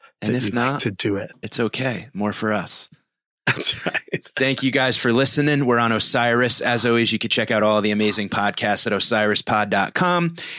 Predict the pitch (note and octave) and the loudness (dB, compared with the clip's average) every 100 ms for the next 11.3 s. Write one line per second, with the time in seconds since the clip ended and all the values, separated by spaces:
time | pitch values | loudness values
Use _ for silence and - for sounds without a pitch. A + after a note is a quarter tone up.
0 | - - - C#3+ C3+ G#2+ D3+ E3+ F3+ F3 | -14 -14 -6 -2 0 2 2 4 4 2
1 | F3 D#3 - C#3+ D3 B2 C#3+ C#3+ B2+ A#2 | 2 2 2 2 2 2 2 2 2 2
2 | G#2 G2+ B2 B2 - A#2+ A#2 A2+ A2+ G#2+ | 2 0 0 0 2 2 2 2 0 0
3 | - A2+ A2 - A2+ A2+ A2 - A2 G#2+ | 0 0 0 2 4 4 2 2 2 2
4 | - - A2+ G#2+ - G#2+ - G#2+ A2 G2 | 0 0 0 2 0 -2 0 0 0 0
5 | A2 G#2+ G#2+ F#2+ - - - B2 A2 A2 | 0 2 0 -2 -16 -20 -4 0 2 2
6 | G2 G#2 - - G#2 G#2 G2+ - - - | 2 2 0 0 0 2 0 -2 -6 -14
7 | - - - G#2+ C#3 D#3 D#3 D3 C#3+ C3+ | -16 -6 -2 2 2 2 2 2 4 4
8 | C3 C3+ B2 A#2+ - G2+ F#2+ - C#3+ D3 | 4 2 2 2 2 0 -2 0 2 4
9 | C#3+ C#3 C3 - C3+ B2+ A#2 A2 - B2 | 4 2 2 2 2 2 0 0 0 2
10 | A2+ - G2+ G2 F#2+ G2 G2 F#2+ G2+ F#2+ | 0 0 -2 -2 -2 0 0 0 -2 -2
11 | G2 F#2+ F#2+ | -2 0 -2